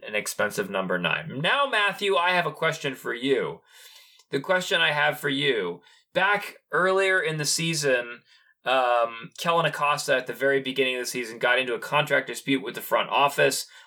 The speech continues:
over what he was gonna be re-signed for. Um, and ultimately, it meant that the team was, uh, w-, was gonna ship him off to L A F C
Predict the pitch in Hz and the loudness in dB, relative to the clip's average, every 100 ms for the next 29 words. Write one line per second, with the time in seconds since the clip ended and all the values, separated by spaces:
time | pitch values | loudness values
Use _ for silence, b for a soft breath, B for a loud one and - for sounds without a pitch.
0 | - 113 117 113 123 127 117 113 101 95 | -6 -2 2 2 2 -2 0 0 0 -4
1 | 95 - 165 175 156 - 170 160 156 143 | -4 -2 0 0 -2 -2 0 2 0 -2
2 | B B B 120 123 110 107 101 - 113 | B B B 0 2 2 0 -6 -4 -4
3 | 120 131 143 147 143 131 127 127 117 123 | 0 0 0 0 0 2 2 2 0 -2
4 | 131 131 131 117 - 110 - 131 123 123 | -2 -2 -2 -10 -16 -12 -6 -4 -4 -4
5 | 117 - - 123 104 - 101 - - 135 | -6 -6 -4 0 0 -2 -14 -18 -12 -10
6 | - 131 120 - 135 127 120 180 117 110 | -2 0 0 0 0 -2 0 0 0 -2
7 | 110 107 101 95 104 - - 156 147 139 | 0 0 0 0 -2 -2 -2 0 0 -2